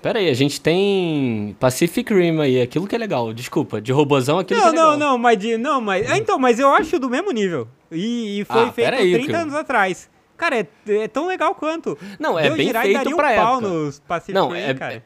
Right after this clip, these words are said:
Speaker 1: é bem feito pra época, é legal sim,
Speaker 2: É.
Speaker 1: mas pera aí, cara. Hoje a gente tem efeito especial aí bastante já, não sei se você
Speaker 2: <laughs>
Speaker 1: tá ligado, mas tem
Speaker 2: É.
Speaker 1: bastante já.
Speaker 2: Não, não. Pô, eu sofri mais vendo Pacific Rim do que vendo Jiraiya, cara. Tudo
Speaker 1: Não,
Speaker 2: bem que
Speaker 1: Pacific
Speaker 2: tem
Speaker 1: Rim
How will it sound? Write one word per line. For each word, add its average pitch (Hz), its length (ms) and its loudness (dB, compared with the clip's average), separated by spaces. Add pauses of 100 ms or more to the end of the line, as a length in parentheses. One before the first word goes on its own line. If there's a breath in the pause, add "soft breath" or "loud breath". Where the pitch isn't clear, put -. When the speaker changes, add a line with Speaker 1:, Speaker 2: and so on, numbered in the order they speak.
Speaker 1:
é 143 100 0
bem 180 340 2
feito 175 320 -2
pra 254 180 -4
época, 190 260 -2
é - 20 -2
legal 247 300 0
sim, 131 420 0
Speaker 2:
É. 113 80 -4
Speaker 1:
mas 117 280 -2
pera 147 260 0
aí, 208 160 -2
cara. 113 340 -14 (220)
Hoje 139 200 -2
a 170 40 0
gente 175 180 -6
tem 214 300 -4
efeito 208 240 -6
especial 214 520 -2
aí 214 120 -2
bastante 226 560 -2
já, 196 180 2
não 156 80 -4
sei 175 160 -4
se 127 80 -4
você 214 80 0
Speaker 2:
<laughs> - 0 -
Speaker 1:
tá 214 100 4
ligado, 175 560 2 (280 loud breath)
mas 127 760 0
tem - 140 0
Speaker 2:
É. 156 40 0
Speaker 1:
bastante 208 500 -4
já. 113 260 -12 (500)
Speaker 2:
Não, 151 340 0
não. 143 280 -4
Pô, 214 220 4
eu 175 140 2
sofri 214 340 -2
mais 196 300 2
vendo 208 200 0
Pacific 190 540 -2
Rim 165 240 0
do 202 100 -6
que 196 200 -2
vendo 180 280 -4
Jiraiya, 135 400 -2
cara. 110 380 -10
Tudo 131 100 2
Speaker 1:
Não, - 80 4
Speaker 2:
bem - 20 -4
que - 120 2
Speaker 1:
Pacific 151 240 0
Speaker 2:
tem 156 180 6
Speaker 1:
Rim - 20 4